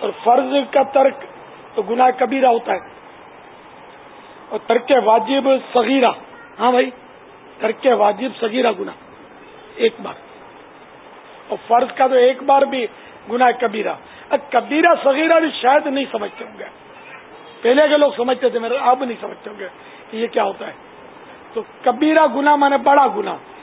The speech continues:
صغیرہ گناہ مانے چھوٹا گناہ۔ تو صغیرہ بھی اصرار سے بار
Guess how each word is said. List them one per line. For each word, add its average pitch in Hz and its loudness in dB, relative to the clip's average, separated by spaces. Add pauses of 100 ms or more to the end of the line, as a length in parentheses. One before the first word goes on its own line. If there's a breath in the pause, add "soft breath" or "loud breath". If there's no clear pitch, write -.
(160)
صغیرہ 277 0
گناہ 277 0
مانے 269 2
چھوٹا 226 -2
گناہ۔ - -10 (840 loud breath)
تو - -12 (140)
صغیرہ 302 2
بھی 302 -2 (1700)
اصرار 254 0 (160)
سے - -10 (920)
بار 277 4